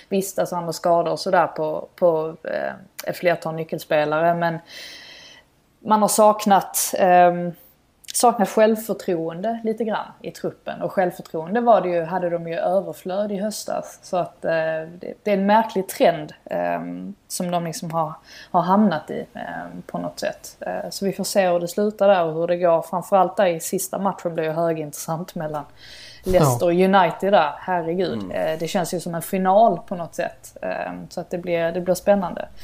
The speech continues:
Speaker 1: Sen vad gäller, eh, Harry Kane, ehm, <laughs> så, så får man ju, Mourinho var ju lite sur där efter att, var det Mösen som sa att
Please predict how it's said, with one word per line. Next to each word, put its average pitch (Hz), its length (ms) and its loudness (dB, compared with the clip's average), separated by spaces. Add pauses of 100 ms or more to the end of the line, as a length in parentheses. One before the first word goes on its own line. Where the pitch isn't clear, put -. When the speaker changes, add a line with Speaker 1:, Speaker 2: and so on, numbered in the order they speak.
(220)
Speaker 1:
Sen 190 320 4
vad 214 120 8
gäller, 190 640 6
eh, 175 60 6
Harry 180 280 2
Kane, 220 500 4 (240)
ehm, 165 440 -6
<laughs> - 20 -18
så, - 300 2 (400)
så 202 120 0
får 202 220 6
man 202 180 4
ju, 196 240 4
Mourinho 208 540 6
var 220 160 8
ju 190 60 4
lite 185 220 2
sur 226 400 6
där 196 160 8
efter 165 260 4
att, 165 280 -2 (500)
var 175 140 4
det 185 80 6
Mösen 165 720 2
som 156 220 -10
sa 156 440 4
att - 400 -8